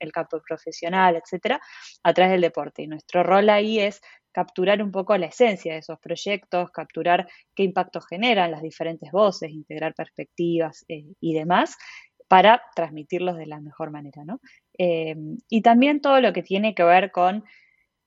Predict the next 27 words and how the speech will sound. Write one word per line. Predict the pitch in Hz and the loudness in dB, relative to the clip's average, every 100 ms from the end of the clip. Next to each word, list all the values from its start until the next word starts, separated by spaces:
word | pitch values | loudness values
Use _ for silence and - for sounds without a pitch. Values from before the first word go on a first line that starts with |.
| _ - | _ -6
la | 185 180 | -4 0
pata | 208 220 | 2 2
más | 202 202 226 | 0 -4 -6
educativa. | 190 175 170 - 190 165 156 - - | -6 -6 -8 -6 -4 -4 -8 -12 -12
Eh, | 170 160 160 156 _ _ - | -12 -12 -14 -16 _ _ -10
est-, | 180 - | -8 -8
estos | 185 - 190 | -8 -6 -6
últimos | 208 208 196 185 | -2 -2 -2 0
años | 202 220 196 | 0 0 -4
nos | 185 | -4
hemos | 196 202 196 | -4 -4 -6
enfocado | 180 175 202 202 | -6 -2 2 2
mucho | 190 202 208 247 220 | 2 -2 -2 4 4
en | 175 | 4
dar | 170 185 | 2 2
talleres | 185 180 208 208 208 180 | 0 -2 0 0 0 -4
y | |
capacitaciones | 170 170 165 - 165 214 262 - | -6 -6 -8 -10 -6 -2 -2 -2
sobre | 175 165 | -4 -6
cómo | - 220 233 214 | 2 4 4 -2
construir | 175 - 190 190 | -6 -8 -8 -6
una | 180 | -6
marca, | 175 175 196 185 170 - | -6 -4 -2 -2 -4 -10
eh, | 170 165 | -14 -10
con | 175 170 | -6 -6
impacto | 170 - 180 - 180 | -4 -2 -2 -2 -6
positivo, | 170 - - 247 240 202 | -8 -14 -4 0 4 4